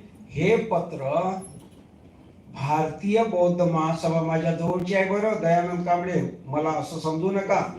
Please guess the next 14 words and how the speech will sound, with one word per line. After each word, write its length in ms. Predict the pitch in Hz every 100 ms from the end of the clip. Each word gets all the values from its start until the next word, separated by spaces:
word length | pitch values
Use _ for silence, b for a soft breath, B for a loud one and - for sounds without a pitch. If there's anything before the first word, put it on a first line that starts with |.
| - -
मी 240 | - 143
विरोध 460 | 160 151 165 190 185
करत 340 | 180 185 190
नाही 260 | 190 220 220
कोणत्या 300 | 208 208 190
संस्थेचा, 540 | - 175 175 180 170 165
शेवटी 240 | 170 160
बौद्ध 360 | 170 151 147 135 131
बुद्धाचंच 560 | 156 143 160 202 -
काम 120 | - 127
करतात 400 | 123 - - 127
सर्व. 300 | 120 113 110
का 180 | - 190 220 - B B B B
त्यांनी 280 | 143 175 214